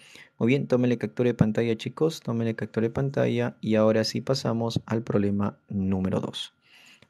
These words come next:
A ver, ¿cuál es la respuesta del problema número dos? Ujú. A ver,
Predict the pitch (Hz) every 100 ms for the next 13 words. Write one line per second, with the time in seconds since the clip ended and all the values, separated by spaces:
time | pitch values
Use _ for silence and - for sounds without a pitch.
0 | - 113 101 - _ - - - - -
1 | - - _ _ - 147 143 131 113 107
2 | - 120 - - 117 117 - - - -
3 | - - 107 110 110 117 113 107 104 104
4 | 104 107 - - - _ - 98 98 95
5 | 95 95 92 - 101 - - - _ _
6 | _ _ _ _ _ _ 110 104 120 185
7 | 214 _ _ - - _ - 113 101 95